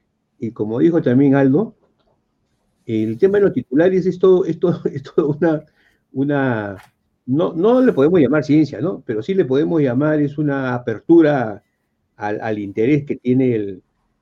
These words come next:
el, el, el lector o el, o el que sea la obra, y en algunos casos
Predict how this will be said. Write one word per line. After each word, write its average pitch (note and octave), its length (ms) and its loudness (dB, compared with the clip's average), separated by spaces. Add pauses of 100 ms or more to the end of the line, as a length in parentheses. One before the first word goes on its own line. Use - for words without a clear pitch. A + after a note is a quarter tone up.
(100)
el, G2+ 360 -4
el, G#2 380 -8
el G#2 140 -6
lector D#3+ 500 0
o G#2+ 180 -2
el, G2+ 140 -4
o G#2 120 -4
el G2 80 -8
que F#2+ 200 -8
sea C#3 300 0
la A#2+ 140 0
obra, G3 280 2 (880)
y G#2 360 -4
en G#2 80 -4
algunos F3 300 6
casos F#3+ 500 0